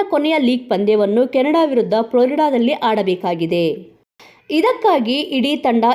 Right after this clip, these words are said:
ಈಗಾಗಲೇ ಫ್ಲೋರಿಡಾ ತಲುಪಿದೆ. ಟೀಮ್ ಇಂಡಿಯಾ ಈಗಾಗಲೇ ಸೂಪರ್ ಎಂಟಕ್ಕೆ ಅರ್ಹತೆ ಪಡೆದಿರುವ ಕಾರಣ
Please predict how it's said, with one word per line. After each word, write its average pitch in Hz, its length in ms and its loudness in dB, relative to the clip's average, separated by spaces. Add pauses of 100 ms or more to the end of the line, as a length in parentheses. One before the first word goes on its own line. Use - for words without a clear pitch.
ಈಗಾಗಲೇ 254 600 2
ಫ್ಲೋರಿಡಾ 415 520 2
ತಲುಪಿದೆ. 226 520 0
ಟೀಮ್ 370 380 2
ಇಂಡಿಯಾ 262 360 2 (120)
ಈಗಾಗಲೇ 285 580 2
ಸೂಪರ್ 285 500 -2 (100)
ಎಂಟಕ್ಕೆ 247 460 0
ಅರ್ಹತೆ 311 520 0
ಪಡೆದಿರುವ 240 460 2
ಕಾರಣ 214 380 0